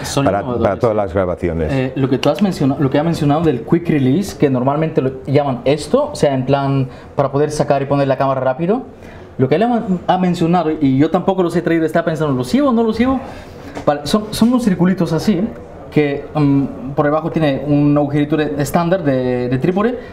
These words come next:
Speaker 1: por encima tiene la, la rosca de trípode, lo pones donde quieres juntar las dos cosas, y la forma de desconectarlo es subir un anillo y lo desconectas. La forma de conectarlo es apretar,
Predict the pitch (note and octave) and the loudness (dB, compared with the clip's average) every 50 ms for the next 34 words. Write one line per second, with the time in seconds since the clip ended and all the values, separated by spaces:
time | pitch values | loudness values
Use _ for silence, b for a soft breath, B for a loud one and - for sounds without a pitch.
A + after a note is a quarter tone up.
0 | B B - D3 C#3+ C3 - - D#3+ C#3+ B2 A#2 - - - - - C#3+ C3+ C3 | B B -2 0 0 0 0 0 0 0 0 -2 -6 -12 -14 -2 0 2 2 2
1 | B2+ B2 B2 A#2+ G#2+ G#2+ B2+ C3 C3 D3+ D3 - - F3 E3 F3 F#3 F3+ F#3 F#3+ | 2 2 2 0 2 2 2 2 2 0 -2 0 -2 -2 0 2 0 0 2 -2
2 | A3 A#3+ - B B B B B B B B B B B - - D#3 D3 D3+ D3 | -2 -4 -6 B B B B B B B B B B B -4 0 0 2 2 2
3 | - C3+ C#3 F3 F3+ D#3 C3 - D#3 C#3+ C#3+ C#3 C3+ C#3+ D#3 D#3 D3 - - D#3 | 0 2 2 2 0 0 0 0 0 2 2 0 2 2 0 0 0 -2 0 2
4 | D#3+ D#3 D3+ D3+ C#3+ D3+ E3+ D#3+ - - F#3 E3+ G3 G3+ - - - - - - | 2 2 2 0 0 0 -2 -2 0 -2 -2 0 0 -4 -4 -6 -14 -12 -2 0
5 | D#3+ D3 C3+ - - G3+ A#3 C4 B3+ A#3 F#3 D3+ C3 C3+ C3 - - - C#3+ C#3 | 2 2 2 0 0 0 2 2 2 2 2 0 0 0 0 0 0 0 0 0
6 | - - G3+ G#3 F3 E3 D#3+ D#3+ - - - - - - - - - - - - | 2 0 0 0 2 2 0 0 0 -6 -14 -16 -16 -18 -18 -18 -18 -18 -18 -18
7 | - - - - - - - - - - - D#3+ E3 F3+ F#3+ F#3+ F#3+ F#3+ F#3 G3+ | -20 -20 -20 -20 -20 -20 -20 -16 -12 -2 2 2 2 4 2 2 2 2 2 2
8 | G#3+ G#3 G3 A3 A#3+ C4 - - - - - - - - - E3 D#3 C#3+ C#3+ C#3 | 2 2 2 0 0 -2 -4 -8 -12 -14 -14 -14 -12 -6 -2 2 2 2 2 2
9 | - D3+ C#3+ C3 - - A2 G#2+ - - - B B B B - B2+ D#3 D3+ D#3 | 2 0 0 0 0 -2 -4 -4 -4 -10 -16 B B B B -2 0 0 2 2
10 | D#3 D3+ D#3 D#3+ D#3 D3+ D#3 G3 F3+ F#3 F#3 G3 G3+ - - - - - - - | 0 0 2 0 0 2 0 0 2 2 0 0 -2 -4 -10 -12 -16 -18 -16 -4
11 | - D3+ D3 C#3 C#3+ - F#3+ A3 A3+ - | -4 -2 -2 -2 0 0 0 0 0 -6